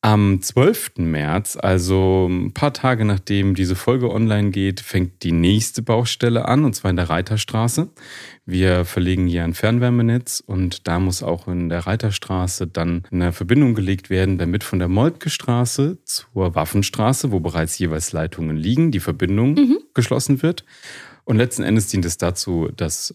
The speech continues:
Speaker 1: aus dem Geothermiekraftwerk ganz im Süden irgendwann mal Fernwärme in die Innenstadt oder sogar Fliegerviertel, Uni, Krankenhaus geleitet werden kann.
Speaker 2: Sehr gut. Also einfach ein bisschen Baustelle, damit die Zukunft irgendwann mal in ganz Landau ankommt.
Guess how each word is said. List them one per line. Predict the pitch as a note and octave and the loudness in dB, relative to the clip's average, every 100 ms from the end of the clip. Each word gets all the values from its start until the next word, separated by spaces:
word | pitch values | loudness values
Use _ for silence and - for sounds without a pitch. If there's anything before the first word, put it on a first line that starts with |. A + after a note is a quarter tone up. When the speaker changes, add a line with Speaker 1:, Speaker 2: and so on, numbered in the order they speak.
| - | -6
Speaker 1:
aus | F2+ F2+ | -4 -2
dem | F#2 | -2
Geothermiekraftwerk | E2+ F2 D#2+ E2 E2+ F#2+ - E2 - - D#2+ D#2 D#2 - | 0 0 -2 -2 -2 -4 -6 -6 -8 -4 -2 -2 -4 -8
ganz | - B2+ C#3+ | 0 0 0
im | - A#2+ | 0 0
Süden | F2+ F2 F2+ F2 F#2+ - | 0 -4 -2 -2 -2 -2
irgendwann | B2+ C#3+ F2+ F2+ | 2 2 2 0
mal | E2+ F2 F2+ F#2 | -2 -2 -2 -2
Fernwärme | F#2+ - E2+ F2 E2 D#2+ E2 E2+ F2 - - | -4 -4 -2 0 0 0 0 -2 -4 -8 -10
in | F2 | -6
die | F2 | 0
Innenstadt | B2 C3+ G2 - F#2 F2 | 4 4 2 0 -2 -2
oder | E2 E2 | -4 -6
sogar | - D2 D#2 D#2+ E2 - _ _ | -6 -2 0 0 -2 -8 _ _
Fliegerviertel, | - - B2 G#2+ F2+ - F#2+ F2 F2+ E2+ E2+ E2+ - _ | -14 -2 0 2 2 0 -6 -2 0 2 0 -2 -6 _
Uni, | - A2 G#2+ G2+ F#2 F2+ | 2 4 4 4 2 0
Krankenhaus | E2+ F#2+ F2 - D#2+ D#2 D2+ D2+ D#2 - - | -2 -2 -2 -2 -6 -6 -6 -4 -6 -8 -4
geleitet | D2+ - - - | -4 -4 -8 -8
werden | - F#2 | -8 -8
kann. | - G#2+ - _ - | -12 -14 -18 _ -16
Speaker 2:
Sehr | - F#3 | -6 -4
gut. | F3 F3+ - - | -4 -8 -12 -6
Also | G3+ F#3+ | 0 2
einfach | F#3 G3 F#3 | 0 0 -2
ein | F3 | -2
bisschen | F3 F#3 | -2 -4
Baustelle, | E3+ E3 - F3+ F3 | 0 -2 -2 -4 -2
damit | E3+ F3 | -2 -2
die | F3 | -4
Zukunft | - B3 A3+ G#3 F#3+ - | -4 -2 2 2 2 -4
irgendwann | C4 D4 A3+ G3+ | -2 2 2 2
mal | F#3+ F#3+ | 2 2
in | F3+ F3 | 0 0
ganz | F3 D#3+ - | 0 -2 -4
Landau | D#3 D#3 D#3+ | -6 -4 -6
ankommt. | E3 D#3+ - D#3 D#3 - | -6 -8 -8 -10 -8 -10